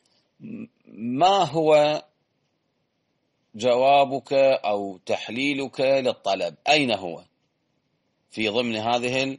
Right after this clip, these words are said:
بالوجدان نحن لم نجد إلا هذه المراحل. هل هناك طلب أو تنفي وجود الطلب؟ إن قلت لا وجود للطلب، هذا خلف الاتفاق عند الكل. إن قلت لا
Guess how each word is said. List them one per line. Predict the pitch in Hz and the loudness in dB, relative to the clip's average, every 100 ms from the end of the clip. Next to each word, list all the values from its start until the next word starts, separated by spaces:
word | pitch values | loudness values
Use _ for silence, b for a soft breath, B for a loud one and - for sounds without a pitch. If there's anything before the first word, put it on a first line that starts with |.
| - | -8
بالوجدان | 113 139 139 104 123 120 117 | -6 -4 -4 -2 0 0 -2
نحن | 113 117 | -6 -4
لم | 127 147 | -2 -2
نجد | 139 117 104 | -4 -6 -8
إلا | 127 123 113 127 | -4 -2 0 -2
هذه | 127 131 | -4 -6
المراحل. | 135 113 90 80 - _ _ _ _ _ _ _ _ _ _ _ _ _ _ | -2 -2 -2 -6 -16 _ _ _ _ _ _ _ _ _ _ _ _ _ _
هل | - 147 165 | 2 4 4
هناك | 139 139 151 - | 0 0 0 0
طلب | 127 - 147 151 131 | 0 2 4 4 2
أو | 131 127 | -2 0
تنفي | 165 156 131 131 | -2 -2 -4 -6
وجود | 117 117 110 | -6 -6 -6
الطلب؟ | 107 107 104 98 _ _ _ _ _ 117 | -4 -4 -2 -4 _ _ _ _ _ -8
إن | 117 | -8
قلت | - 151 131 110 | -4 -4 -2 0
لا | 120 | 2
وجود | 151 139 151 | 2 -2 0
للطلب، | 151 151 - 147 147 139 120 | 0 0 0 0 0 -2 -2
هذا | 120 117 | -4 -2
خلف | - - 131 | -6 -6 -8
الاتفاق | 101 - - 143 143 | -10 -10 -2 0 0
عند | - 120 120 | -4 -6 -6
الكل. | - 87 - _ _ _ _ _ _ _ _ b b b b b 120 | -6 -14 -16 _ _ _ _ _ _ _ _ b b b b b -4
إن | 123 | -4
قلت | 107 151 156 - 135 | -2 0 0 0 2
لا | 156 143 98 | 4 4 -2